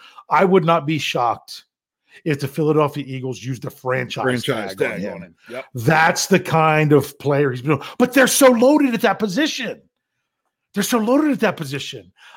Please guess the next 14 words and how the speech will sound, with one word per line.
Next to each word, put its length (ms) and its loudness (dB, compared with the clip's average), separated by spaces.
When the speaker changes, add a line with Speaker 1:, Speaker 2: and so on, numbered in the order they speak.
Speaker 1:
I 120 -2
mean, 480 -2
I 80 -8
mean, 140 -6
they, 160 -4
they 140 -8
even 260 -8
got, 260 -4
oh, 480 2
the 120 4
guy 280 4
Jeffrey 400 2
Benedict 400 -2
wanted 400 -4